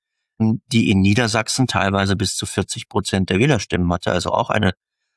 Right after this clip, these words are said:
schon relativ, äh, wirkungsmächtige Partei gewesen ist mit vielen Wählerinnen und Wählern. Und diese Partei wurde vom Bundesverfassungsgericht zweiundfünfzig verboten und damit wurde eine virulente Gefahr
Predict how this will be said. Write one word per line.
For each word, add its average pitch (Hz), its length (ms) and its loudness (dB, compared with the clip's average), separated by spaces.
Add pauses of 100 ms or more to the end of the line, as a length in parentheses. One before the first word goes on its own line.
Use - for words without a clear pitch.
schon 92 380 -2
relativ, 101 640 -2
äh, 92 300 0
wirkungsmächtige 101 800 -2
Partei 82 380 -4
gewesen 90 440 0
ist 131 160 -4
mit 98 120 -4
vielen 95 280 0
Wählerinnen 90 340 0
und 87 160 -8
Wählern. 92 300 -2 (580)
Und 110 140 -2
diese 117 140 2
Partei 123 340 0
wurde 107 180 2
vom 104 320 -4
Bundesverfassungsgericht 92 840 -6
zweiundfünfzig 85 580 -6
verboten 85 420 -4
und 107 120 0
damit 95 200 -4
wurde 92 220 -2
eine 85 200 -2 (340)
virulente 104 640 2
Gefahr - 480 -2